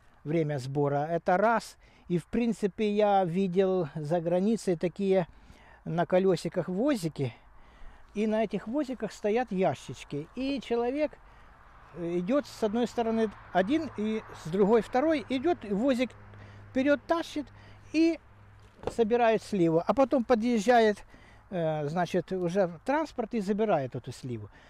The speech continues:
Поэтому, э, мы сейчас будем собирать эту сливу, типа, как вручную и ложить в ящичек, что немножечко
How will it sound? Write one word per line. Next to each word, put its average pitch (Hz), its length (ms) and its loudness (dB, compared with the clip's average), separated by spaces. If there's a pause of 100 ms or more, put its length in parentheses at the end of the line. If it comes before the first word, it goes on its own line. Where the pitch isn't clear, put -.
(140)
Поэтому, 254 540 2 (400)
э, 190 280 -2
мы 240 160 -4
сейчас 220 300 -4
будем 208 220 -2
собирать 226 440 -4
эту 175 180 -4
сливу, 226 440 -2 (240)
типа, 185 180 -6
как - 220 -4
вручную 277 640 0 (300)
и 214 120 0
ложить 233 380 0
в 196 60 -4
ящичек, 175 580 0
что - 180 -4
немножечко 220 640 2